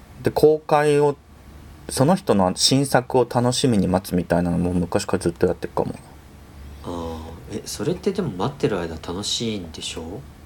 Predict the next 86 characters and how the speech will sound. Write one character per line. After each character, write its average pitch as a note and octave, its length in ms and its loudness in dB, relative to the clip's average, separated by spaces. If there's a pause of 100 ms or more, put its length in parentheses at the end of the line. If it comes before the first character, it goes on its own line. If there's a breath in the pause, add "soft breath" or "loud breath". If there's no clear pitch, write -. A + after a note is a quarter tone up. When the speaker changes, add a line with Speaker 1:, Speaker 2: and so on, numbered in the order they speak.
(120)
Speaker 1:
楽 A#2 180 6
し - 120 0
い。 G2+ 320 4 (840 loud breath)
Speaker 2:
え、 G2 40 -8
だ F#2+ 80 -4
か F#2+ 60 -4
ら F#2 40 -8
立 G2 220 -8
派 C3 100 0
な C3 180 -2
推 B2 60 -4
し - 160 -6
活 C3 240 -6
じ A#2 100 -4
ゃ A#2 60 -4
ん。 E2+ 40 -6 (260 loud breath)
Speaker 1:
そ - 260 4
う G#2+ 60 2
か B2 120 0
も G#2 120 2
し - 160 0
れ F2+ 100 4
な E2 220 0
い。 - 20 -2 (260)
昔 G2 380 0
か F#3 120 2
ら E3+ 80 4
や D#3+ 120 4
っ C#3 60 -4
て - 0 -
た E3 100 0
の - 0 -
か - 0 -
も。 - 0 -
Speaker 2:
考 E3 40 2
え F#3 40 4
て D#3 140 0
た F#2+ 80 0 (160)
ら G2+ 60 0
楽 B2 100 -2
し C#3 200 -2
い C3 40 -2
ん B2 80 -6
だ G2 80 -2
も E2 120 -8
ん D#2+ 200 -12
ね。 F2+ 140 -4 (640 loud breath)
Speaker 1:
そ A#2+ 400 4
う。 - 60 -2
あ、 - 60 -6 (360 loud breath)
や B2 120 4
っ B2+ 120 -6
た。 F3+ 180 4
今 - 140 -4
年 - 240 0
こ-、 F3 220 0
も C3 120 6
う - 20 4
さ、 A#2+ 200 0 (220)
映 G#3+ 220 6
画 B3+ 80 4
っ - 40 4
て - 120 -8 (120)
先 - 400 2
だ G#3 120 4
か A#2 100 4
ら D#2 120 0
さ、 D#2 200 0 (380)
ま G2+ 260 4 (120)
あ、 - 80 4
ア D3 60 6
イ F3+ 60 4
ド - 80 6
ル G#2 80 4
の F#2 100 2
ラ F2+ 140 6
イ F#2 40 -2
ブ F#2 100 0
も F2+ 80 -2
そ - 160 -2
う G2 40 2
だ E2 60 2
ろ E2 140 -2
う - 20 -8
け - 140 -2
ど。 - 240 -2